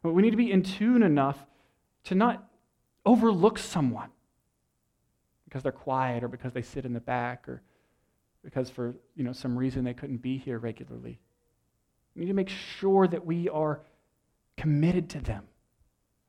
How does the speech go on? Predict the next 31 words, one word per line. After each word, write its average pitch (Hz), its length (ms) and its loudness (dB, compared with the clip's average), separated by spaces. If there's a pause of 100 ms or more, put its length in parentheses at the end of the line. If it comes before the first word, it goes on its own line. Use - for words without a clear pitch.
(320)
Look, 139 100 -6
if 147 80 -12
you're, 202 160 -2
if - 140 -8
you're 196 100 0
here 165 500 2 (1300)
and 139 160 0
you 180 540 0
are 131 160 -2
a 120 60 0
member 165 440 2
of 151 100 2
our 143 140 2
church 151 540 -2
or 135 60 -14
you've 123 140 -16
been 156 120 2
around 147 420 0
and 131 80 -4
we, 143 240 -2
we 151 200 -2
have 131 260 -4 (640)
neglected 135 580 0
you 156 400 0
or 113 240 -8 (480)
overlooked 147 600 0
you 156 460 2 (320)
or 123 80 -6
you 135 160 0
felt 147 500 0 (760)
unimportant, 147 800 -2